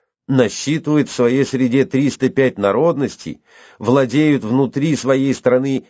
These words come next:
всеми, так сказать, источниками благосостояния и своими продуктами наводняют почти весь мир, тем не менее мирятся с положением данников города Рима,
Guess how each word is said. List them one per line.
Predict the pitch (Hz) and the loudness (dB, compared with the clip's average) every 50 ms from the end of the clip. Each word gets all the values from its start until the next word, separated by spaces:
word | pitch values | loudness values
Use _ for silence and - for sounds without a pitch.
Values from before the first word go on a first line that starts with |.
| _ _ | _ _
всеми, | _ - - - - 131 147 147 135 117 113 107 | _ -12 -12 -6 0 2 4 4 4 4 2 2
так | - 123 110 95 - | 0 0 -2 -2 -2
сказать, | - - 117 104 113 110 98 - - | -2 -2 0 0 0 -2 -2 -4 -8
источниками | 139 117 - - - - 135 123 95 - 107 104 95 - 107 98 95 95 | -8 -8 -8 -6 -2 0 0 0 0 -2 -6 -8 -4 -2 -2 0 0 -2
благосостояния | 87 82 113 117 107 98 101 - - 107 98 - - - 123 127 135 147 147 135 113 98 90 82 - - - _ _ _ _ _ | 0 0 0 0 0 0 -4 -4 -6 -8 -10 -8 -2 0 0 2 2 2 2 2 0 0 -2 -6 -8 -10 -12 _ _ _ _ _
и | - 147 117 | -6 -4 -4
своими | - - 123 127 131 139 135 123 123 | -2 0 2 2 2 2 0 -2 -2
продуктами | 120 - - 120 131 131 131 156 165 - - - - 104 78 71 69 | -2 0 2 2 2 2 0 -4 -6 -6 -6 -6 -6 -4 -4 -4 -6
наводняют | 67 71 78 90 101 104 92 107 127 131 113 95 90 90 - | -6 -4 0 0 0 0 -2 0 0 2 2 0 -2 -4 -4
почти | - - - - - - 127 120 | -4 -4 -4 -6 -8 -6 -4 -4
весь | 90 87 90 - - - | -2 -4 -6 -8 -8 -8
мир, | 101 101 131 170 202 226 208 - - _ _ _ _ _ _ _ _ _ _ | -4 -2 0 0 2 0 0 -2 -6 _ _ _ _ _ _ _ _ _ _
тем | - - 110 - 76 | -4 -2 -2 -2 -4
не | 76 80 80 | -6 -6 -4
менее | 76 87 92 92 92 101 101 98 92 - - | -2 -2 -2 -2 0 0 0 0 -2 -4 -8
мирятся | 76 76 82 131 196 220 220 220 208 214 - 185 175 | -8 -6 -2 -2 0 0 0 0 -2 -4 -6 -6 -6
с | - | -6
положением | - - 170 165 156 143 117 135 147 139 135 135 135 120 104 90 | -4 0 0 2 2 0 0 -2 -4 -2 -2 -2 -2 -2 -2 0
данников | 90 120 113 110 110 107 107 98 - 113 98 90 90 | 0 0 0 0 -2 -6 -8 -6 -6 -6 -6 -6 -4
города | 95 110 110 101 101 95 92 101 | -2 0 0 0 0 0 0 -2
Рима, | 101 107 120 117 104 95 85 76 | 0 0 0 2 2 0 0 -2